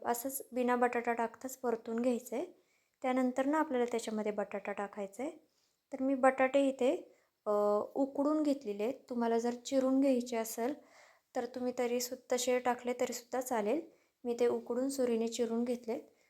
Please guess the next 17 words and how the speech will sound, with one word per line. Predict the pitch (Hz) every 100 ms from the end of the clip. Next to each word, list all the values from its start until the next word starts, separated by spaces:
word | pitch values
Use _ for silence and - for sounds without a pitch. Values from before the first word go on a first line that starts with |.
| _ -
तुम्ही | 233 233 240
तसेच, | 254 269 269 269
अ, | 247 233 240
चिरून | 233 247 240 240
मग | 240 233
आधी | 226 233
तेलामध्ये | - 233 226 220 226
परतून | 226 226 220 233 226
टाकले | 233 - 226 277 240
तरीसुद्धा | 220 220 208 214
चालेल. | 226 220 214 302 - _ _ _ -
अशी | 240 269
सुद्धा | 254 247 247 262
खिचडी | 254 233 220
खूप | 240 240 -
छान | 233 240
होते. | 240 240 226 -